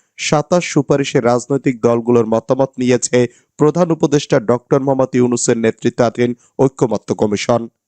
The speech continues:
মোট একশো ছেষট্টি সুপারিশের সাতাত্তরটিতে জামায়াত একমত, আংশিক একমত ছত্রিশ সুপারিশে একমত নয় বলে জানিয়ে তেপ্পান্ন সুপারিশে,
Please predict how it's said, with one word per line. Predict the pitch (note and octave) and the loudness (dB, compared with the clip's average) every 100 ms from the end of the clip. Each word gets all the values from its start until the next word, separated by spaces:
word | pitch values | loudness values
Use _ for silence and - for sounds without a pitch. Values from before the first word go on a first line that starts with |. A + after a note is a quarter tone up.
| _ - | _ 0
মোট | C#3 D#3 | 2 2
একশো | D#3+ - F3 | 0 0 -2
ছেষট্টি | - D#3+ F3+ F3 F#3+ | 2 2 2 2 0
সুপারিশের | - E3 E3 D#3+ - E3 - | 2 2 2 0 0 0 2
সাতাত্তরটিতে | C#3 C3 C#3+ - D3+ C#3+ C#3 D#3+ | 0 0 -2 0 0 2 0 2
জামায়াত | A#2+ A#2 A#2+ A#2+ A#2 | 2 0 0 0 0
একমত, | A2 A#2 C3+ - _ _ _ - | -2 -2 -2 -2 _ _ _ -4
আংশিক | B2+ C3+ - C#3+ | -2 -2 -2 0
একমত | C3+ C3 C3 B2+ | 0 0 -2 -2
ছত্রিশ | - A#2 - A#2+ A#2+ - | -2 -4 -2 -2 -2 -2
সুপারিশে | A#2+ A#2 A2 - D3 - | -2 0 -2 -2 -2 -2
একমত | A2+ - B2 A#2+ A#2 | -4 -2 -2 -2 0
নয় | A2+ G#2+ | 0 2
বলে | A2+ G#2 | 0 0
জানিয়ে | A#2 A2+ B2 D#3+ D#3+ _ _ C3+ | 0 0 0 0 0 _ _ -2
তেপ্পান্ন | C3+ B2+ A2+ | -2 -2 -2
সুপারিশে, | G#2 G#2+ A2+ G#2 G2 A#2+ | -4 -4 -2 -2 -2 -2